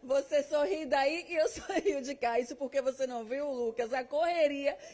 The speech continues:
que foi pra chegar aqui, porque caiu um toró aqui na região central de Aracaju, menino, que tu nem te conto, viu? Por isso o sorriso. Vamos lá, ó. Como você disse, começou o recadastramento escolar aqui do Aracaju Card. Pra falar sobre o assunto, eu vou chamar o Carlos Amâncio, ele que é diretor executivo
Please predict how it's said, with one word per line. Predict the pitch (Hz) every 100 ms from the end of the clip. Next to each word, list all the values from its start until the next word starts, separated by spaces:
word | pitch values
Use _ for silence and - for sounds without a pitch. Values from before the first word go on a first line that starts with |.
| -
que | 320
foi | - 269
pra | 262 262
chegar | 269 247
aqui, | 233 233
porque | 254
caiu | 240 254 269
um | 269 254 _
toró | 277 320 294 233
aqui | 233 226
na | 233
região | 240 254 233 233
central | 233 220 226 220
de | 220
Aracaju, | 214 208 202 185 277
menino, | 247 220 202
que | 202
tu | 247
nem | 269
te | 302 320
conto, | - 233 208 214 214
viu? | 240 392 - _
Por | 269 277
isso | 302 311
o |
sorriso. | 320 320 277 240 202
Vamos | 233 285 302
lá, | 240 214
ó. | 247 247 185 - -
Como | 277
você | 285 294
disse, | 247 277 269
começou | 320 349 359 - 302 339 427 - _
o | 262
recadastramento | 277 285 277 269 - 262 240 254 302 294 302 302 294
escolar | 285 285 - 339 311 262 277 - - -
aqui | 226 254
do | 247
Aracaju | 247 247 214 247
Card. | - 226 247 269 247
Pra | 247
falar | 240 233 226
sobre | - 247 233
o |
assunto, | 220 233 233
eu | 226
vou | 226
chamar | 226 208
o | 208
Carlos | 208 208 208 202
Amâncio, | 190 196 226 240 233
ele | 233
que |
é | 220
diretor | 214 208 214
executivo | 208 208 196 214 196